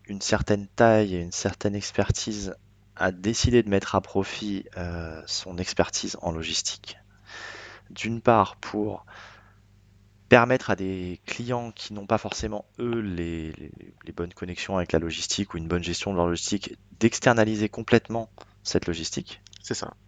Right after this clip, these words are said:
Speaker 1: Donc ça, déjà, c'est un-, c'est intéressant. Et éventuellement, euh, ce que tu disais au départ, c'est-à-dire qu'on a aussi la possibilité de laisser, en fait, euh, une partie de ces produits qu'on va vendre sur Cdiscount, euh,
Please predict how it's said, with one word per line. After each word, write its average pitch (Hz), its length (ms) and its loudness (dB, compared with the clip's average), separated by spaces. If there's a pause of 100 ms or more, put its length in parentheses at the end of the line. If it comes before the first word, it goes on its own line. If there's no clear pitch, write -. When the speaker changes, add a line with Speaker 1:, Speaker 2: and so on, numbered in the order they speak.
(160)
Speaker 1:
Donc - 120 -20
ça, - 100 2
déjà, 82 220 -2
c'est - 140 -4
un-, 78 320 -10
c'est - 140 -2
intéressant. 80 540 -2 (1000)
Et 110 320 6
éventuellement, 117 1160 4 (180)
euh, 92 680 0
ce - 100 -10
que 107 80 -8
tu - 120 -8
disais 101 260 2
au 98 100 6
départ, 131 480 8
c'est-à-dire 120 360 4
qu'on 98 140 2
a 92 60 6
aussi - 220 2
la 101 120 4
possibilité 110 1000 2
de 95 140 0
laisser, 113 480 8
en 101 100 0
fait, - 440 0
euh, 85 260 -4
une 92 160 -10
partie - 360 0
de - 60 -4
ces - 140 0
produits 98 520 -6 (340)
qu'on 104 140 0
va 92 140 10
vendre 113 200 -2
sur - 160 -8
Cdiscount, 101 520 -2 (440)
euh, 78 80 -4